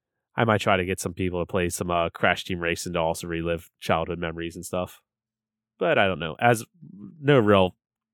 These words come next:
game, game, video game plans, more just card games. But, uh,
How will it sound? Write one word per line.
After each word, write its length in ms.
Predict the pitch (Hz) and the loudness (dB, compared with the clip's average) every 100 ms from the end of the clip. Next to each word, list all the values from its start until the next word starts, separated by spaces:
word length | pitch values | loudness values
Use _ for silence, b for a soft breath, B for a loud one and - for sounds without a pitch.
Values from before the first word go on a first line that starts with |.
| _ | _
game, 360 | 117 98 90 85 | 2 2 0 -4
game, 320 | 87 80 82 _ | -8 -8 -12 _
video 240 | 110 98 | 0 0
game 220 | 82 80 82 | 0 -4 -6
plans, 420 | 80 80 82 - b b b | -8 -8 -10 -12 b b b
more 240 | - 101 87 | 0 4 4
just 240 | 85 - | 2 -4
card 300 | - 87 78 | 0 0 0
games. 420 | 80 78 92 - _ _ _ _ _ _ _ _ _ _ _ _ _ _ _ - | -4 -6 -6 -12 _ _ _ _ _ _ _ _ _ _ _ _ _ _ _ 2
But, 420 | 95 92 120 - _ _ - | 4 6 6 4 _ _ 0
uh, 420 | 120 147 160 170 | 2 4 2 -2